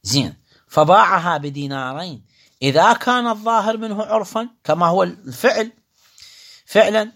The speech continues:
أن تحديد الثمن بدينار إنما هو في طرف النقيصة، السقف الأدنى، الحد الأدنى فقط، لا من طرف النقيصة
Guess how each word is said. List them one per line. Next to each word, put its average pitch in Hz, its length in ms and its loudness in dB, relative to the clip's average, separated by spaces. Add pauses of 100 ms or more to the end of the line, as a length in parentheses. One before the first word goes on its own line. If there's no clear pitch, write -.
أن 170 280 -2
تحديد 170 480 -4
الثمن 160 500 -6
بدينار 147 640 -6
إنما 131 300 -4
هو 156 260 -4
في 135 180 -8
طرف 120 360 -8
النقيصة، 123 720 -6
السقف - 500 -4
الأدنى، 202 600 -4
الحد 113 380 -8
الأدنى 147 440 -6
فقط، - 320 -10 (800)
لا 175 240 4
من 339 180 0
طرف 311 360 2
النقيصة 247 600 -6